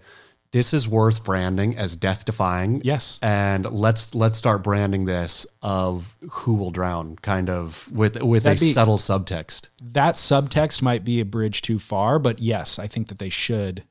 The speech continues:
Speaker 1: You
Speaker 2: consider branding it as death defying,
Speaker 1: So you
Speaker 2: for
Speaker 1: think they
Speaker 2: sure.
Speaker 1: should, they should double down on this incident, say, Hey, we got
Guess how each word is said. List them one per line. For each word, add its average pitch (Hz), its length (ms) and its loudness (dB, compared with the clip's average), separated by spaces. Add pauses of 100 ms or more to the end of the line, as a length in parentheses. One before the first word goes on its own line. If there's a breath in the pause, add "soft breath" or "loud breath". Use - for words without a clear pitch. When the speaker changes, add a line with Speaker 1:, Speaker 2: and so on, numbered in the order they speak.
(200)
Speaker 1:
You 120 140 4
Speaker 2:
consider 135 280 6
branding 110 440 0
it 104 120 -2
as 101 280 -4
death 92 240 -8
defying, 95 260 -12
Speaker 1:
So - 140 0
you 131 160 6
Speaker 2:
for 131 40 2
Speaker 1:
think 139 120 6
they 123 100 4
Speaker 2:
sure. 117 160 2
Speaker 1:
should, 104 60 -2
they 113 240 2
should 104 180 0
double 127 240 4
down 113 220 6
on 104 100 4
this 101 140 0
incident, 92 400 -2
say, 92 120 -2
Hey, 101 180 2
we 107 260 4
got 113 480 4